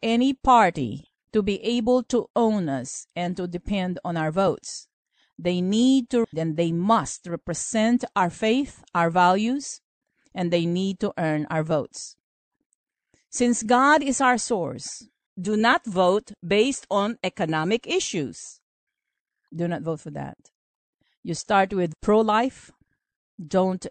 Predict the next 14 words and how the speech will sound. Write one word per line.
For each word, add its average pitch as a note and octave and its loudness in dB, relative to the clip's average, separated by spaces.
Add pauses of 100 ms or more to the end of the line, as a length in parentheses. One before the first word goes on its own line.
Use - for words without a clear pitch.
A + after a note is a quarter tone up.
(300)
ever D#3+ 2
cast - -4
your D#3+ -4
vote F3 0
to - -8 (100)
any G3 0
candidates, D3+ -4
even F#3 0
though F#3+ 4 (160)
they F3+ 4
are F3 6
relatives E3 4
of C3 -8
yours, C#3+ -6